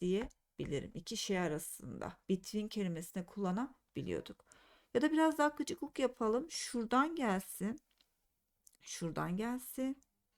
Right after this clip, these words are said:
Şöyle. Gelsin, gelsin, gelsin. Şöyle dönsün.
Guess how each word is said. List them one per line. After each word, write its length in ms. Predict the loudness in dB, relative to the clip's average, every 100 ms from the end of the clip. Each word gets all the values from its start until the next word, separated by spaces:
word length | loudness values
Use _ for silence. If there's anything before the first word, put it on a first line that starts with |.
| _ _ _ _ _ _ _ _ _ _ _ _ _ -20 _ _
Şöyle. 880 | -4 0 8 10 10 8 4 2 -2 -8 _ _ _ _ _ _ _ _ _ _ _ _ _ -6
Gelsin, 580 | -2 0 -2 -4 -4
gelsin, 500 | -2 -2 -4 -6 -6
gelsin. 500 | -6 -6 -8 -12 -12 -14 _ _ _
Şöyle 920 | -18 -14 -10 -8 2 4 4 2 0
dönsün. 540 | 0 -2 -4 -10 -16